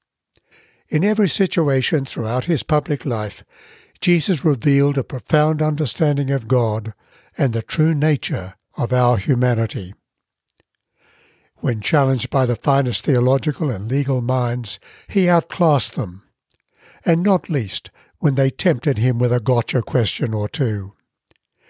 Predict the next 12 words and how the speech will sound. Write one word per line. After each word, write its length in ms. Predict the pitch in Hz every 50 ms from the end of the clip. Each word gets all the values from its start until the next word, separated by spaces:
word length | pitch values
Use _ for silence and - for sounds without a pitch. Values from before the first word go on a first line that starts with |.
| _ _ _ _ _ - _ _ _ _
His 240 | _ - 160 123 -
teaching 460 | - - 214 220 - - 220 202 185
and 140 | 175 170 151
his 220 | 151 165 156 113 147
miracles, 760 | 139 131 131 123 117 113 - 123 107 107 110 - - - - _ _ _ _ _ _ _ _
the 100 | - 160
profundity 720 | - - 139 - - 156 151 156 151 160 147 143 165 156
and 200 | 151 143 131 -
power 360 | - 147 143 139 139 139 139
of 80 | 135 131
his 180 | 143 135 120
words, 640 | 135 123 113 113 110 110 110 113 110 - - - -